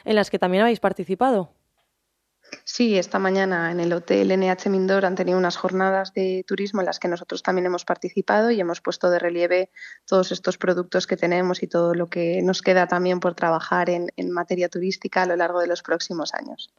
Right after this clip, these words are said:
Speaker 1: Ujú, y, y bueno, eh, se habla muchísimo ahora también de la desestano-, desestacionalización del turismo.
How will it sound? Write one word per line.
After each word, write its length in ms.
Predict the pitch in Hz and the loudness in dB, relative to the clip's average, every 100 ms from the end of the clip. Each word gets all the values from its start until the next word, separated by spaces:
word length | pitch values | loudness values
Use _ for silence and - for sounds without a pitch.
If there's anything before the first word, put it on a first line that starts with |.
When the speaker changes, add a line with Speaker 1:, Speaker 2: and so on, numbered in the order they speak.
| _ _ _ - | _ _ _ -8
Speaker 1:
Ujú, 240 | 196 202 | -4 -4
y, 320 | 208 175 170 190 | -4 -4 -4 -2
y 80 | |
bueno, 320 | 185 202 262 - - - | 2 2 2 -2 -16 -8
eh, 260 | 202 190 180 | -2 -2 0
se 140 | 196 | 2
habla 180 | 196 233 | 4 4
muchísimo 460 | 240 220 202 214 | 2 -4 -4 0
ahora 220 | 202 202 202 | 0 2 0
también 500 | 196 196 208 214 185 | 0 0 -2 -2 -2
de 380 | 185 180 175 175 | -2 -2 -2 -2
la 500 | 175 175 175 175 170 | -4 -4 -4 -6 -4
desestano-, 600 | 190 180 180 185 185 - - - | -6 -4 -6 -4 -6 -8 -14 0
desestacionalización 1120 | 208 208 202 - 202 196 190 185 190 202 202 | 4 6 4 4 2 4 0 0 0 0 2
del 320 | 196 190 185 | 2 2 2
turismo. 540 | 202 226 208 208 233 | 2 2 2 2 2